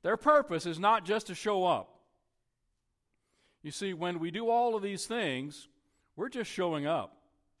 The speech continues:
God didn't leave us here on earth just to do those things. God left us here on earth for one purpose, and that is to evangelize the world.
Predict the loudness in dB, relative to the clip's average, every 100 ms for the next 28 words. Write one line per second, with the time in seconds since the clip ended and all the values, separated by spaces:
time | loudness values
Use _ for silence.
0 | _ _ _ _ _ _ _ _ _ _
1 | -4 0 0 2 0 0 -2 -2 -6 -6
2 | -6 -4 -4 -6 -8 -6 -6 -6 -12 -10
3 | -10 -12 -16 -18 -20 -20 -20 _ _ _
4 | _ _ _ _ _ _ _ _ -4 0
5 | 2 0 -2 -6 -16 _ -8 -2 -2 -2
6 | -10 -12 -12 -8 -8 -8 -12 -12 -8 -6
7 | -6 -10 -18 -18 -16 -12 -8 -8 -8 -12
8 | -12 -14 -14 -10 -6 -4 -6 -10 -12 -12
9 | -12 -12 -12 -10 -12 -12 -14 -16 -18